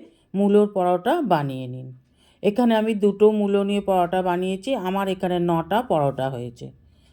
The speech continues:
আপনারা আপনাদের পরিমাণ মতন উপকরণগুলোকে নিয়ে নেবেন। রাতের ডিনারে এর থেকে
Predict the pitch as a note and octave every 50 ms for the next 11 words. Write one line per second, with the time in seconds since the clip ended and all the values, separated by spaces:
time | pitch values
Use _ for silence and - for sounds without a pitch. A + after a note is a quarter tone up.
0 | _ - D3+ E3 F3 - G3 G3 F#3 G#3 A#3+ C4+ A#3 F#3+ F#3 G3 - F3 E3+ E3
1 | F#3 F3 F3 - F3+ E3+ F3 F3 F#3 F3 F3+ F3+ F3 F3 E3+ E3+ A#3 D4 F#4 F4+
2 | - - - _ _ _ - - E3+ F3 F#3 F3 F3+ F#3 F3+ F3 F3+ F3+ E3+ F3
3 | F3 F3+ F#3 F3+ - D4 G4 F#4+ - - - _ - D#3+ E3 D3 B2+ A#2 A2+ A2+
4 | A2+ A2 A2+ A#2+ B2 B2+ B2 _ - _ _ _ _ _ _ _ _ _ _ _
5 | _ _ _ _ _ _ _ _ _ _ _ _ _ _ _ _ _ - F#3 G3
6 | F#3+ G3+ G3+ - A#3+ B3 A3+ G3+ G#3+ G#3 G3 G3 G3 F#3+ F#3+ G#3 A#3 C4 - -
7 | G3+ G#3+ G#3+ - - - A#3 G3+ G3+ - A3